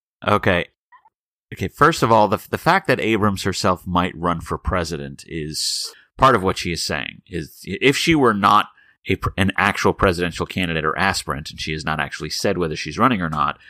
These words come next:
but since she is leaving that open, that's why she said what she said. Secondly, with the exception of Dick Cheney, no vice president has really ever been,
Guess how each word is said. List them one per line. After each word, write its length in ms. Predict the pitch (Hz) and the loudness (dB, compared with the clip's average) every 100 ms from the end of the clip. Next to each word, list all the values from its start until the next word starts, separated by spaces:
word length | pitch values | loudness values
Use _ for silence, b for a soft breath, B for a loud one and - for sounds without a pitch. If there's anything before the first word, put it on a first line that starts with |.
| B B | B B
but 120 | 104 - | -2 0
since 180 | 180 | 2
she 160 | - 151 | 4 4
is 100 | 113 | 2
leaving 380 | 110 117 110 101 | 2 2 2 0
that 220 | 92 90 | -2 2
open, 480 | 120 113 78 67 - b b - | 2 2 -2 -8 -14 b b -4
that's 200 | 92 - | -2 0
why 140 | 90 | -2
she 160 | 80 85 | -2 -6
said 220 | - 87 | -4 -4
what 160 | 76 - | -6 -8
she 100 | 76 | -10
said. 320 | - 73 - | -8 -10 -6
Secondly, 640 | - 170 - 98 90 87 B B B B | 0 0 0 -2 -4 -4 B B B B
with 220 | 104 175 | 4 4
the 140 | 185 | 4
exception 480 | 151 - 120 - 113 | 4 4 0 0 -2
of 240 | 101 87 - | -2 -2 -2
Dick 240 | 98 - | -2 -2
Cheney, 540 | - 98 92 69 60 b b b - | -4 -4 -4 -8 -14 b b b 0
no 280 | 107 196 | 4 6
vice 280 | 151 135 120 | 6 4 2
president 640 | - 120 110 104 87 80 - _ - | 0 2 2 0 -2 -6 -12 _ 0
has 180 | 104 90 | 0 2
really 320 | 110 107 101 | 2 4 4
ever 220 | 107 98 | 2 0
been, 300 | 90 92 90 | 0 -2 -2